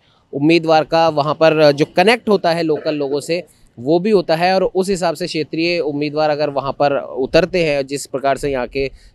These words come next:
जो कांग्रेस समर्थक लोग हैं, वो बात कर रहे हैं, तो जाहिर सी बात है, जीत होना इनके हिसाब से तय माना जा रहा है। और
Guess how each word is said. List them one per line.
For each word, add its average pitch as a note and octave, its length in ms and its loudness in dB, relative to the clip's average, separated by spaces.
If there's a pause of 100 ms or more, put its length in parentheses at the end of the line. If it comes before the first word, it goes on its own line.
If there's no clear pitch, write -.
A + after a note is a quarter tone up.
(100)
जो B2+ 160 -4
कांग्रेस C3 380 -6
समर्थक B2+ 400 -10
लोग B2+ 220 -6
हैं, C3+ 60 -10
वो C3 140 -10
बात A#2 340 -6
कर B2 100 -10
रहे A#2+ 80 -8
हैं, C#3 80 -10
तो E3+ 100 -10
जाहिर E3 260 -6
सी D3+ 120 -10
बात C3 220 -6
है, C#3 100 -4
जीत C3+ 580 -6 (400)
होना E3+ 300 4
इनके D3 300 -2
हिसाब C3 300 -6
से B2 100 -12
तय C#3 240 -2
माना B2+ 240 -6
जा B2 160 -4
रहा B2+ 120 -2
है। D3 60 2
और D3 160 2